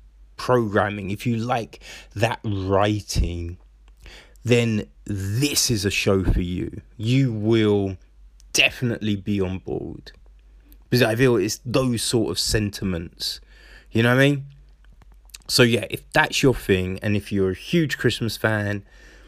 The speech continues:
you know, yeah, Home for Christmas is the show for you. Look, it's six episodes. It's not very long. They're, like, twenty, twenty-five minutes an episode,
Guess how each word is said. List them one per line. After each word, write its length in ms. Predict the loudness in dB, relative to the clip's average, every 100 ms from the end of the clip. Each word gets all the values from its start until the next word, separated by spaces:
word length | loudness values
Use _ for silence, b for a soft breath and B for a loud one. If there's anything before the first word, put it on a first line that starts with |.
| b -10
you 160 | 0 0
know, 200 | 0 -4 -10 -20 -20 -12
yeah, 320 | 0 2 2 -4 -20 b b b b
Home 300 | 2 4 4
for 120 | 2
Christmas 640 | -4 0 -2 0 -4 -4 -4
is 180 | -4 -2
the 180 | -2 -2
show 480 | -2 2 4 4 2
for 180 | 0
you. 440 | 0 0 0 -2 -6 B B B B -2
Look, 180 | -2 -2
it's 140 | -4
six 340 | 4 4 4
episodes. 720 | 0 0 2 4 4 0 -6 -6
It's 160 | 0
not 140 | 0 4
very 220 | 4 4
long. 360 | 4 2 0 -8 -4
They're, 100 | -2
like, 300 | -2 -6 -8
twenty, 720 | -6 -4 2 2 2 -2 -4
twenty-five 1040 | -8 -8 -6 2 2 2 -2 0 0 0 -2
minutes 360 | -2 -2 -4
an 100 | -4
episode, 600 | -4 -4 -2 2 2 0